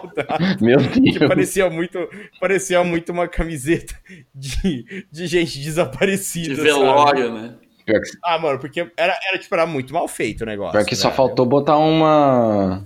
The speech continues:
Speaker 2: uma estrela e uma cruz, né, com outra data pra falar, tipo, nascimento
Speaker 1: É
Speaker 2: e
Speaker 1: morte.
Speaker 2: morte.
Speaker 3: É, o,
Speaker 2: Isso que
Speaker 3: uma
Speaker 2: ideia
Speaker 3: vez,
Speaker 2: errada.
Speaker 3: quando, falando em ideia errada, quando eu aprendi a mexer no Photoshop,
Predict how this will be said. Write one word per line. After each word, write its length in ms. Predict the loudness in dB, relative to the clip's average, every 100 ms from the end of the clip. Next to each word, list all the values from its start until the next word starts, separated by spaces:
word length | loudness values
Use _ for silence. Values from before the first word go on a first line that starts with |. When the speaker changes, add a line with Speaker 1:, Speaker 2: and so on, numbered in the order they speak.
| -2
Speaker 2:
uma 160 | 2
estrela 360 | 2 2 4 4
e 20 |
uma 160 | 4 2
cruz, 300 | 0 2 2
né, 140 | 2
com 140 | 2 2
outra 200 | 2 2
data 320 | 4 2 0
pra 120 | -4
falar, 260 | 0 2 2
tipo, 500 | 0 0 2 2 -4 -12 _ _ _ _ _ _
nascimento 580 | -4 -2 0 2 2 2
Speaker 1:
É 20 |
Speaker 2:
e 20 |
Speaker 1:
morte. 220 | 2 4 2
Speaker 2:
morte. 360 | 0 -4 -10 _ -20 _ _ _ -20 -20 _ _ _ _ _
Speaker 3:
É, 380 | 0 2 2 -4
o, 120 | -10
Speaker 2:
Isso 160 | -6 -2
que 60 | 2
Speaker 3:
uma 80 | 4
Speaker 2:
ideia 140 | 4
Speaker 3:
vez, 180 | 6 6 4 2
Speaker 2:
errada. 160 | 0 -2 -10 -20 _ _ _ -20 -20 _ _ _ _
Speaker 3:
quando, 800 | -2 0 0 2 4 6 4 0
falando 220 | -2 -2
em 20 |
ideia 300 | 0 2 2
errada, 680 | 2 4 4 4 0 -6 -8 -18 _ _ _ _ _ -8
quando 400 | -4 -4 -6 -4 0 4 4 4 0 0 -2
eu 160 | -2 -2
aprendi 320 | 0 -2 -2
a 40 |
mexer 180 | -4 -6
no 100 | -6
Photoshop, 880 | -6 -6 -8 -6 0 2 2 -4 -10